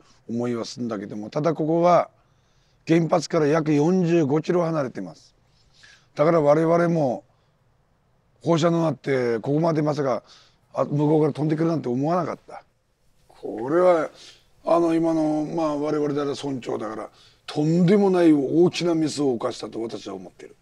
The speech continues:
行政の長として、長として判断ができなかったんだなと。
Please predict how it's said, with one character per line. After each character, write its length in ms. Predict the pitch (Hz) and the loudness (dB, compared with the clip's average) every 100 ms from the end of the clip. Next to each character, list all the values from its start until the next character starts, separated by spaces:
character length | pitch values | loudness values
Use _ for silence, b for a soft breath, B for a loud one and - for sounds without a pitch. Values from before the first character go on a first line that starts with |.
| _ _ _ _ _ _ _ _ | _ _ _ _ _ _ _ _
行 140 | - - | -6 -6
政 240 | - 107 | -4 -8
の 60 | 95 | -10
長 220 | - 123 | -8 -10
と 220 | 117 120 | -6 -8
し 100 | - | -6
て、 200 | - 139 - B B B B | -2 -2 -4 B B B B
長 180 | - 139 | -6 -4
と 120 | 131 | -4
し 80 | 117 | -6
て 120 | 139 | -4
判 280 | 123 135 143 | -2 -2 -2
断 160 | 131 123 | -4 -6
が 100 | 107 | -6
で 80 | |
き 80 | 113 | -6
な 100 | 139 | -6
か 80 | 123 | -6
っ 40 | |
た 180 | 117 - | -8 -12
ん 80 | 107 | -14
だ 60 | 98 | -14
な 60 | |
と。 80 | 87 | -16